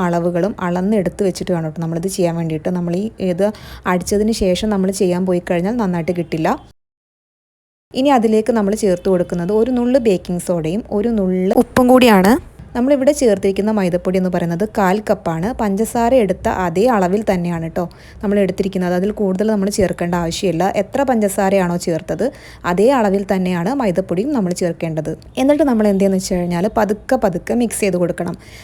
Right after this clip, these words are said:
നമ്മൾ ഈ, ആ, നമ്മൾ പൊന്തിയ മുട്ടയുണ്ടല്ലോ, അത് നമ്മൾ അടിഞ്ഞ്, അടഞ്ഞു പോകാൻ പാടില്ലാത്ത രീതിയിൽ വേണം മിക്സ് ചെയ്ത് കൊടുക്കാൻ. അതായത് ഒരു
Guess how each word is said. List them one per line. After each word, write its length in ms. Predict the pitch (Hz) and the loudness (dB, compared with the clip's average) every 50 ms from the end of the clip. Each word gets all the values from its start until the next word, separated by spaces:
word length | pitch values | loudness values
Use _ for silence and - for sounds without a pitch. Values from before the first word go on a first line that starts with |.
| - - - | -12 -4 -2
നമ്മൾ 220 | 208 208 208 208 226 262 262 214 202 | 2 2 2 4 2 2 0 0 0
ഈ, 40 | 208 226 262 - - 208 | 0 0 -2 -2 0 0
ആ, 20 | 196 190 190 185 180 185 185 | 2 2 2 2 2 0 0
നമ്മൾ 200 | 190 190 190 202 220 220 226 | 0 0 0 0 0 0 0
പൊന്തിയ 380 | 214 208 202 208 208 233 240 247 240 | 0 2 0 2 2 2 2 2 0
മുട്ടയുണ്ടല്ലോ, 560 | 233 208 190 - 214 202 185 175 170 165 165 160 - - - - - - - 214 | -2 -2 0 2 2 2 2 0 0 -2 -4 -4 -6 -10 -18 -20 -10 -4 -2 0
അത് 100 | 214 254 262 233 | 0 2 2 2
നമ്മൾ 180 | 208 196 202 214 - - | 2 2 0 0 0 -2
അടിഞ്ഞ്, 340 | 190 170 175 180 190 202 233 - - 190 | -2 -2 -2 0 0 0 0 0 0 0
അടഞ്ഞു 260 | 185 185 185 208 233 226 | 0 0 0 0 0 0
പോകാൻ 180 | 214 185 190 196 185 185 | 0 0 0 0 -2 -2
പാടില്ലാത്ത 520 | 175 165 165 165 165 170 170 - 208 196 196 | -2 -2 -2 -2 -2 -2 -2 -2 0 0 0
രീതിയിൽ 280 | 180 170 170 180 185 190 190 | 0 0 0 0 0 0 0
വേണം 200 | 180 170 175 214 240 226 | 0 -2 -2 0 0 -2
മിക്സ് 180 | 214 - - 214 | -2 0 0 0
ചെയ്ത് 120 | 196 190 180 | 2 2 0
കൊടുക്കാൻ. 280 | 165 170 - 170 165 | 0 -2 -2 -4 -2
അതായത് 220 | 175 180 175 170 220 | -2 0 0 2 2
ഒരു 100 | 254 269 | 0 0